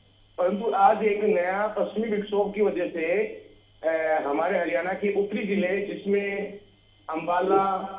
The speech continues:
पंचकूला, यमुनानगर, कुरुक्षेत्र, कैथल, करना-, अ, करनाल,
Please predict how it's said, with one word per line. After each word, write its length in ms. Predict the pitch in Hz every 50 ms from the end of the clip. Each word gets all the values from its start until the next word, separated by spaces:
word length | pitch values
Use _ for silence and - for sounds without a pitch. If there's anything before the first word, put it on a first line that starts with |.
| - - - - - - _ _ _ _ -
पंचकूला, 540 | 180 185 185 - - 190 202 202 202 202 202 202 196 190 - 202 196 - - - - - - _ - 139
यमुनानगर, 760 | 147 170 175 185 196 202 202 208 202 202 208 202 202 202 196 196 - - - - - - _ -
कुरुक्षेत्र, 640 | 175 170 - - 202 190 190 196 196 208 202 202 202
कैथल, 840 | 190 - - 202 196 180 180 180 - - 196 208 208 208 214 214 214
करना-, 400 | 202 185 165 165 175 175 185 -
अ, 300 | 160 175 170 160 165 170
करनाल, 440 | 175 160 160 185 202 202 185 156